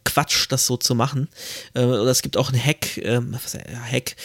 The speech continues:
in Anführungsstrichen, ähm, ich nehme einfach einen besonders großen Wert, also ich setze dann irgendwie die Höhe auf neunhundert, äh, auf neuntausendneunhundertneunundneunzig Pixel. Aber dann habe ich natürlich das Problem, dass das wiederum die,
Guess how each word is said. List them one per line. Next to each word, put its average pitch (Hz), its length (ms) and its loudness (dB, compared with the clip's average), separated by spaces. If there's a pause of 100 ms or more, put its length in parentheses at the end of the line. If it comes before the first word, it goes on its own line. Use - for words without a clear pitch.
(240)
in 101 80 -2
Anführungsstrichen, 135 680 2
ähm, 120 360 0
ich 139 120 -2
nehme 135 140 4
einfach 131 220 2
einen 131 120 -4
besonders 131 360 2
großen 131 260 0
Wert, 123 180 4
also 110 160 -2
ich 113 120 0
setze - 180 2
dann 123 180 2
irgendwie 120 340 -2
die 120 160 0
Höhe 123 260 2
auf - 160 -2
neunhundert, 123 680 2
äh, 117 120 2
auf - 160 0
neuntausendneunhundertneunundneunzig 127 1300 2
Pixel. 135 360 0 (560)
Aber 123 160 4
dann 131 160 4
habe 143 140 4
ich - 80 0
natürlich 135 180 2
das 131 140 0
Problem, 123 340 2
dass 127 180 4
das - 220 0
wiederum 131 400 2
die, 123 200 -2